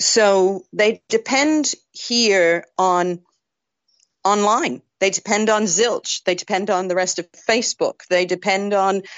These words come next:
other people to kind of get that sense of what's happening with the guys. And, but I think they absorb it more. They absorb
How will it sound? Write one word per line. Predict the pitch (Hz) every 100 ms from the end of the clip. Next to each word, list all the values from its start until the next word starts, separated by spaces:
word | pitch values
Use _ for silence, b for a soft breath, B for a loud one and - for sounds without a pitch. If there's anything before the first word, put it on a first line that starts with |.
| B -
other | 214 226
people | 233 208 196 185
to | - -
kind | 202 190 190 202
of | 190 175 B B B
get | 165 202 -
that | 196 -
sense | - - 214 208 -
of | 180
what's | 170 170 -
happening | - 196 202 185 147 143 _ _ _ _ _ _
with | 185 185
the | 170
guys. | 165 165 156 127 123 - -
And, | 190 190 190 180 - b b b
but | 170 202
I | 196
think | - 247
they | - 175
absorb | 175 156 - 180 185 165
it | 165
more. | 165 143 107 - _
They | 180 175
absorb | 165 - 185 190 -